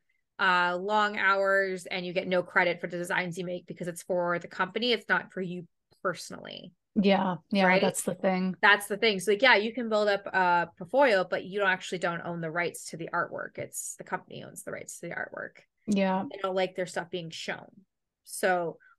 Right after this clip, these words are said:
Speaker 1: oh yeah, my heart goes out to you. But there, there are jobs out there. It's just,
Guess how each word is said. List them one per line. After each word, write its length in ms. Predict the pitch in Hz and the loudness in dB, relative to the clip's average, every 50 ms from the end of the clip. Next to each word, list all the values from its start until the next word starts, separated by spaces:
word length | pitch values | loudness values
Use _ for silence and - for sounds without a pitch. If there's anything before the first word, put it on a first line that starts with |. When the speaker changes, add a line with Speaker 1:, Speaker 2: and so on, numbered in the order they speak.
| _ _ _ - | _ _ _ -8
Speaker 1:
oh 240 | - - 302 311 294 | 2 6 6 6 8
yeah, 260 | 262 214 175 156 156 175 | 6 6 4 4 2 2
my 160 | 185 202 214 | 0 -2 -2
heart 340 | 214 214 247 240 240 240 240 | 0 2 2 2 2 2 -2
goes 140 | 240 220 | -4 -2
out 180 | 214 175 - - | -2 -2 -4 -6
to 120 | - 185 | -8 -8
you. 120 | 175 160 - - | -8 -8 -4 -4
But 140 | 220 226 - | -4 0 4
there, 260 | 277 285 294 - 226 | 6 6 6 6 6
there 140 | 220 294 302 | 4 4 6
are 160 | - 277 330 | 6 6 4
jobs 280 | 302 302 294 277 269 233 | 4 6 4 4 4 2
out 140 | 220 202 208 | -2 -4 -2
there. 360 | - 95 80 78 - 214 - _ _ _ _ _ _ _ _ _ _ _ _ _ _ _ _ _ _ _ _ _ _ | -6 -8 -8 -8 -10 -12 -14 _ _ _ _ _ _ _ _ _ _ _ _ _ _ _ _ _ _ _ _ _ _
It's 200 | 214 202 202 - | -2 -2 -2 0
just, 400 | - 233 214 202 208 - - - | 2 2 2 2 0 -4 -12 -16